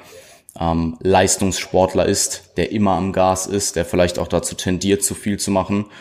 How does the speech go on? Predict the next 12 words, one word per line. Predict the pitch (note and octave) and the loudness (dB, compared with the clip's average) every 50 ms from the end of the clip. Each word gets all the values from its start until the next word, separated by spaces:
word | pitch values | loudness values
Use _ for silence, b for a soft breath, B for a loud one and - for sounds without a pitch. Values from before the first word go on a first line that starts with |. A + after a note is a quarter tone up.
| B B B | B B B
Oder | - F#2+ F#2 F2+ | -2 0 4 4
hast | F#2 F2+ - - | 4 2 2 0
du | F#2+ | 0
jemanden, | F#2+ F#2 F#2 F2+ F2 F2 | 0 2 2 0 2 2
der | F2+ F2+ | 2 2
ein | F2+ F2 | 2 2
Alltagsathlet | - - F#2 F#2+ - - F#2 F2 - - - F2 - - F#2 F2 - | 2 0 0 0 0 0 -2 -2 -2 -4 -6 -6 -4 -2 -2 -2 0
ist, | - F#2 F#2 - - - - | -2 -2 -2 -2 -4 -6 -8
viermal | - - G2 F#2+ F#2+ F#2 | -4 -2 0 2 2 2
die | F#2 E2+ | 2 0
Woche | F2 F#2 - - | 0 -2 -2 -4
trainiert | F2+ - - F#2 F#2 F#2 F#2 F2+ F2 - | -4 -2 -2 -2 0 0 0 -2 -2 -6